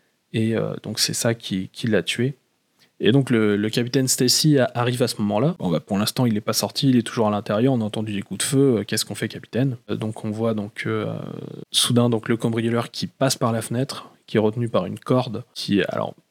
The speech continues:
une corde, pas pour, euh, pas pour l'étrangler, tout ça. Enfin, il est relié au niveau des bras. <laughs> Je précise au cas où, Spider-Man n'est pas un tueur. Et, euh, le capitaine Stacy, donc, croit remarquer au clair de lune, justement, euh, une silhouette, donc, euh,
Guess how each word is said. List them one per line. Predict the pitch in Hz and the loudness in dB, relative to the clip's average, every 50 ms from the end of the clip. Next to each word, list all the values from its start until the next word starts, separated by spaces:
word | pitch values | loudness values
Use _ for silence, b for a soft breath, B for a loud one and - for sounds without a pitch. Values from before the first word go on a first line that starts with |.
| - | -6
une | 120 113 113 | -6 -4 0
corde, | - 135 127 117 107 104 104 | 2 4 4 4 4 2 0
pas | - 113 110 | 0 -2 -2
pour, | 110 - 120 104 104 101 95 | -2 -2 -2 0 0 0 0
euh, | 95 98 | -2 -4
pas | - 110 107 | -4 -4 -4
pour | 107 127 107 | -2 -2 -2
l'étrangler, | 98 - - - 113 110 110 113 110 | -2 -2 -2 -4 -4 -2 -2 -2 -2
tout | - - | -2 0
ça. | - 110 | 0 0
Enfin, | 104 98 - - - | 0 0 -2 -6 -6
il | - - - - - - | -6 -6 -8 -8 -6 -4
est | 95 | -4
relié | - - 98 101 107 | -4 -4 -4 -2 -2
au | 101 101 | -2 -4
niveau | 101 98 107 104 | -4 -4 -4 -4
des | 101 101 | -4 -4
bras. | 117 110 107 98 - - _ _ | -4 -4 -4 -4 -8 -10 _ _
<laughs> | _ | _
Je | - - - - 127 120 | -2 -2 0 4 4 4
précise | 110 - - 113 - - 135 120 110 | 4 4 2 4 4 4 4 4 2
au | 101 101 | 2 0
cas | - 107 110 | 0 0 0
où, | 127 | 0
Spider-Man | 127 - - 92 101 104 104 104 110 104 | -2 -2 -2 -2 0 0 0 -2 -2 -4
n'est | 98 95 87 | -4 -6 -6
pas | - - 117 113 110 110 | -4 -2 0 0 0 0
un | 104 | -2
tueur. | 107 - - 107 120 123 - _ - | -4 -4 -4 -4 -4 -4 -8 _ 2
Et, | 123 127 135 131 | 6 6 6 6
euh, | 123 113 110 113 110 | 6 4 0 0 -2
le | 107 123 | -2 -2
capitaine | 139 - 143 123 - - 123 120 | 0 0 0 0 0 -2 -2 -2
Stacy, | 117 - - 104 95 - - - - 135 143 135 | -2 0 0 0 0 2 0 0 0 0 0 0
donc, | - 80 - - - 175 | 0 -2 -4 -6 -10 -8
croit | - - 127 123 | -2 2 2 4
remarquer | 117 113 101 98 - - - 131 | 4 2 0 -2 -4 -2 0 0
au | 113 104 | 0 0
clair | - 120 110 104 | 0 -2 -4 -2
de | 98 90 | -2 -4
lune, | 92 113 123 120 | -4 -2 -4 -4
justement, | 120 117 - - 98 95 98 110 117 113 107 95 | -4 -6 -8 -8 -6 -6 -4 -2 -2 -2 -2 -4
euh, | 101 107 - - - - - 107 | -4 -6 -6 -8 -8 -8 -4 -2
une | 123 123 120 | 0 2 4
silhouette, | - - - 104 110 107 110 123 123 - - - 107 - | 4 4 4 2 0 0 0 -2 -2 -6 -8 -8 -8 -6
donc, | - - 98 104 - - - - | -6 -8 -8 -10 -10 -12 -10 -10
euh, | - | -10